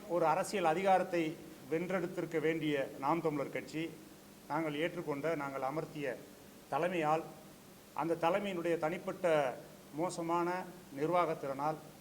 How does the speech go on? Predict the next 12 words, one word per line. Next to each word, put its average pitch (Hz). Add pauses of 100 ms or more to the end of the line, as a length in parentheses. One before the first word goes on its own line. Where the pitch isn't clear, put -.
(300)
அவருடைய 156
தனிப்பட்ட 175
நடவடிக்கைகளினால் 147 (440)
ஒரு 139
மிகப்பெரிய 175
சரிவை 160
நோக்கி 151 (600)
நாம் 160
தமிழர் 147
கட்சி 151 (1300)
நகர்ந்தது. 127 (2000)
நாங்கள் 190